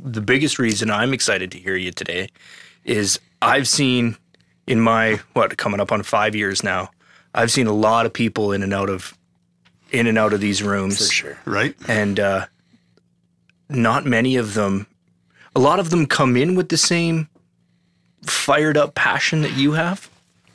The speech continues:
Speaker 1: and it fizzles out really, really quickly.
Speaker 3: Yeah, it can.
Speaker 1: Yeah.
Speaker 3: For
Speaker 1: And,
Speaker 3: sure.
Speaker 1: and that's what I think fascinates me about you is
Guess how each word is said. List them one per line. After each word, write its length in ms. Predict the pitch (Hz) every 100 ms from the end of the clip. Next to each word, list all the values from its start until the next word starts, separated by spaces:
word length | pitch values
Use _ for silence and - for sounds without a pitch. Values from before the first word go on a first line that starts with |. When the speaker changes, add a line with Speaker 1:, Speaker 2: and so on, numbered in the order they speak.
| _ _ _ _ _ - -
Speaker 1:
and 140 | 113
it 120 | 110
fizzles 380 | - 156 147 117
out 160 | 120 117
really, 420 | 101 110 113 110
really 340 | 101 107 101 95
quickly. 480 | 107 95 - 78 - _ - -
Speaker 3:
Yeah, 220 | 135 104 113
it 140 | 107
can. 140 | 107
Speaker 1:
Yeah. 200 | 95 80
Speaker 3:
For 280 | - - -
Speaker 1:
And, 120 | 123
Speaker 3:
sure. 140 | 123 131
Speaker 1:
and 120 | 117
that's 260 | 127 160 -
what 160 | 139 110 _ -
I 80 | 117
think 180 | 120 107
fascinates 580 | - 110 - 120 101 -
me 120 | 101
about 340 | 101 98 90 - _ 120
you 420 | 107 127 110 90 107
is 280 | 110 -